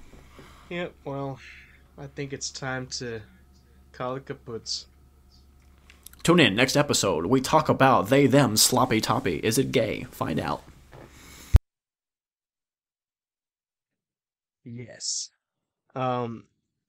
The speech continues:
Speaker 1: spoiler alert. Yes. <laughs>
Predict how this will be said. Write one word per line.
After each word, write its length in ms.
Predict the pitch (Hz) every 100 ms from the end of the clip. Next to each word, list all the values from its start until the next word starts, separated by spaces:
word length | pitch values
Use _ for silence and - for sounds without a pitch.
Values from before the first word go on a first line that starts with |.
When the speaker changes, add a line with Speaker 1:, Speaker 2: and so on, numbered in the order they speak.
| _
Speaker 1:
spoiler 680 | - - 214 233 208 170 156
alert. 380 | 147 143 143 139 - _ _ _ _ _
Yes. 680 | - 123 117 - - - - - _ _
<laughs> 100 | 165